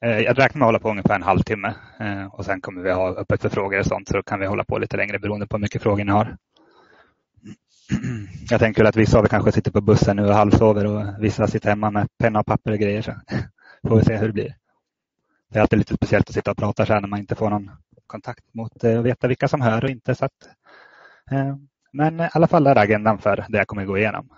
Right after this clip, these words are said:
Eh, lite grann, eh, snabbt vilka Kilroy är och vad vi gör. Eh, eh, lite förväntningar på Latinamerika.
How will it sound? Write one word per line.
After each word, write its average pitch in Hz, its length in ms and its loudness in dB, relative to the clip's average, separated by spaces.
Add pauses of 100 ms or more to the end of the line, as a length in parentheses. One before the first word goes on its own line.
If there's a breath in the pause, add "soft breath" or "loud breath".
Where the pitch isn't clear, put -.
Eh, 117 320 -4
lite 123 200 2
grann, 110 300 2 (320)
eh, 110 180 -6
snabbt - 480 -4
vilka 104 240 0
Kilroy 104 360 4
är 110 180 2
och 110 180 -4
vad 110 140 4
vi 107 60 4
gör. 120 320 4 (140)
Eh, 120 180 -4 (680)
eh, 123 240 -4
lite 147 380 2
förväntningar 131 400 2
på 131 80 0
Latinamerika. 120 800 2